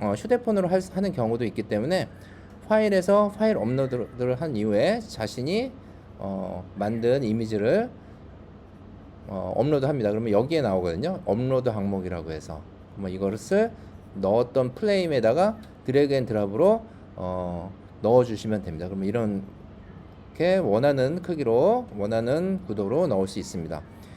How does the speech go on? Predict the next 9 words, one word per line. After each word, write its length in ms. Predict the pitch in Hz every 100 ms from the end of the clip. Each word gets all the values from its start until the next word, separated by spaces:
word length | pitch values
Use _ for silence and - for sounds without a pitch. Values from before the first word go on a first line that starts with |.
| - -
기타 300 | - 196 220
다양한 380 | 202 151 180 185
요소가 340 | 139 139 165 151
필요할 340 | 180 175 165
때도 260 | 139 170 135
이러한 320 | 143 175 151
방법으로 640 | 123 127 127 120 185 226
작업 320 | - 135 143
공간에 560 | 143 131 127 127 175